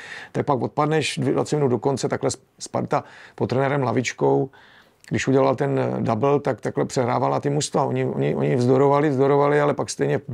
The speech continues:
pak už nestačili vzdorovat, protože už byli moc ut-, <laughs> byli ude-, u-, unavený. Tak když ty, když vydržíš běhat do devadesáté minuty, tak, eh, máš vyhráno. Abys vydržel běhat do devadesáté minuty, tak je potřeba být organizovaný a ef-, zefektivňovat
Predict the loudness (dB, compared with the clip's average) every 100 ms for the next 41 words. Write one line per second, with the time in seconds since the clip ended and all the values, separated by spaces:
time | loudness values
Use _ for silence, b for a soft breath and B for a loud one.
0 | -12 -10 -6 -2 0 0 0 2 2 2
1 | 2 0 2 2 2 0 -2 -8 -4 -2
2 | -4 -6 -6 -4 -2 0 2 4 4 2
3 | 0 -4 -4 -2 0 2 0 -4 B B
4 | B -8 -8 B -2 2 4 4 2 0
5 | 2 4 4 4 4 4 4 2 2 2
6 | 0 -2 -2 -2 0 0 2 0 0 -2
7 | -2 -4 -4 -4 -4 0 2 2 0 0
8 | 2 2 2 4 4 4 2 2 2 0
9 | 2 0 0 0 0 0 0 -2 0 0
10 | 2 0 -4 _ _ -16 -2 0 0 -2
11 | -2 0 2 2 0 0 0 -2 b b
12 | b b _ -2 -2 -4 -8 -8 -8 _
13 | -2 0 2 2 0 2 0